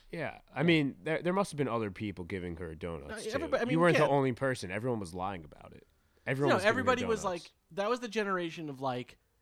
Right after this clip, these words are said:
Speaker 2: "Just give me one, a little taste." Like, I, I, you know, and then, I, then that's it.
Speaker 1: Then she eats the whole dozen.
Speaker 2: And then they eat, but everybody's doing it. It's like, "I
Speaker 1: Yeah.
Speaker 2: got this for Grandma. She shouldn't have it, but
Speaker 1: Right, but
Speaker 2: fuck her." You know, like, she won't shut up about it, so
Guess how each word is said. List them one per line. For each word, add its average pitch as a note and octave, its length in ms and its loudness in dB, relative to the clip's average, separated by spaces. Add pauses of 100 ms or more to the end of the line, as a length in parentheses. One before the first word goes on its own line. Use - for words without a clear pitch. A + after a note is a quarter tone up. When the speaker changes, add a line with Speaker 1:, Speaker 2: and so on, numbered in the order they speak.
(120)
Speaker 2:
"Just - 180 -12
give C4 140 -8
me C4+ 100 -4
one, C4+ 200 -4
a B3 100 0
little C#4 180 -4
taste." C4+ 480 -2
Like, F3+ 120 -4
I, G3+ 60 -4
I, G#3+ 160 -2
you A3+ 240 -6
know, G#3+ 160 2
and G#3+ 120 -2
then, A3 160 -4
I, G#3+ 200 -6
then A3 280 -6
that's A3 240 -6
it. G3+ 300 0
Speaker 1:
Then A#2+ 120 -2
she A2+ 180 -4
eats F#2+ 140 -8
the F#2+ 80 -8
whole E2+ 140 -8
dozen. F2 300 -4
Speaker 2:
And G#3+ 100 -2
then G#3+ 80 2
they A3 60 -4
eat, A3+ 180 -8 (100)
but A3 120 2
everybody's E3+ 580 2
doing A2+ 300 -4
it. G#2+ 100 -8
It's - 80 -6
like, C3 80 0
"I D3 60 4
Speaker 1:
Yeah. A#2 80 2
Speaker 2:
got A3 160 -2
this G3 100 -4
for - 80 -6
Grandma. D#3 320 -2
She G3 160 -8
shouldn't C#3 280 -8
have C#3 240 -4
it, C3 120 -10
but B2+ 220 -10 (180)
Speaker 1:
Right, G2 320 -2
but G#2 120 -8
Speaker 2:
fuck F3+ 280 6
her." A#2 320 -2
You D3+ 80 -8
know, D3 240 0
like, C#3+ 240 -4
she E3+ 180 -4
won't E3+ 220 0
shut E3+ 240 6
up F3 160 6
about B2 360 4
it, A#2+ 140 -8
so C#3+ 160 -6